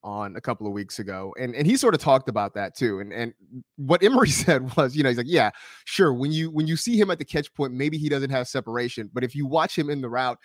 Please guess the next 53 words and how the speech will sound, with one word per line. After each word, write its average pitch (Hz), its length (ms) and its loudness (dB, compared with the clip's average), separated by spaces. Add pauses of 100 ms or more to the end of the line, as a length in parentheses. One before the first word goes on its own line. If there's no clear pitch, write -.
(220)
he 294 100 8
probably 311 220 8
had 208 120 6
separation 190 560 0
moments 156 440 0
earlier, 160 480 -2
and 143 120 -4
the 127 60 -4
throw 160 500 -2
was 135 140 -2
a 131 40 -4
little 135 240 -4
bit 120 180 -4
late." 113 340 -4 (420)
I 143 40 -8
mean, 151 160 2
for - 160 -4
you, 170 260 2
as 139 80 0
somebody 143 260 -2
who 143 120 -2
spends 127 240 -6
a 131 40 -4
lot 120 140 -2
of 117 80 -8
time 107 240 -6
watching 127 340 -2
these 110 160 -8
guys, 107 220 -8
what 139 260 4
is 175 180 4
it 160 120 0
about 135 360 2
him 131 220 -4
that, 120 140 -2 (100)
that 117 160 -4
doesn't 135 280 0
really, 120 480 -2 (300)
you 127 120 -14
know, 117 100 -4
if, 131 240 -6
if 190 160 6
he 202 120 -4
doesn't 160 240 4
get 139 140 -4
separation, 123 480 -6
what 135 140 -2
is 139 100 -2
it 135 80 0
about 123 220 0
you 120 60 -12
that 113 120 -6
does, 117 180 -4